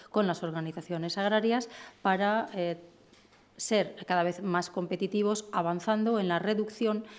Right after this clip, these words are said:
de los costes de producción, buscando, eh, mecanismos innovadores a través de la investigación, buscando también mecanismos que permitan mayor coordinación dentro del sector productor,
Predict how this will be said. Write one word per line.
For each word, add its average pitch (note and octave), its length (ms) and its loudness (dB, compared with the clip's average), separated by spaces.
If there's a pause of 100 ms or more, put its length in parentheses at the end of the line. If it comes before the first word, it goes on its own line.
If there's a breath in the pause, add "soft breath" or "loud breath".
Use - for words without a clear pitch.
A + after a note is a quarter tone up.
(160 loud breath)
de F#3 140 2
los F3 120 2
costes E3+ 380 -6
de E3 80 -2
producción, F3 640 0
buscando, F#3+ 800 0 (260 loud breath)
eh, E3+ 400 0
mecanismos F3+ 580 -2
innovadores F3 640 0
a F#3 60 -6
través D#3+ 240 -6
de E3 80 -4
la D#3 80 -6
investigación, F3+ 640 0 (300 loud breath)
buscando E3+ 480 -2
también G3 380 0
mecanismos F#3 580 -2
que F3+ 140 -4
permitan G3 560 -2
mayor F#3 340 0
coordinación G3+ 840 0
dentro F3 300 -4
del E3 140 0
sector F3 340 -4
productor, F3 560 0